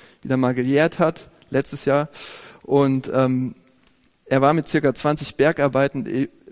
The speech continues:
Bergarbeitern eben in so einem stillgelegten Stollen.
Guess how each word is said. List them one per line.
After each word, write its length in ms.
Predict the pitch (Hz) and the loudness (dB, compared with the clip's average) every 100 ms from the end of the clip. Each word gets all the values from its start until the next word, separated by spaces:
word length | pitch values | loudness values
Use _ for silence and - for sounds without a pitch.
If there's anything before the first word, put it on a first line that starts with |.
| - | -2
Bergarbeitern 640 | 131 147 131 131 135 127 | -2 0 0 0 0 -2
eben 160 | 120 135 | -2 -4
in 60 | 127 | -4
so 80 | |
einem 60 | 123 | -6
stillgelegten 680 | - 151 156 135 127 - 120 | -2 -2 0 0 -2 -4 -10
Stollen. 580 | - - 139 156 185 | -6 -2 -2 -2 -4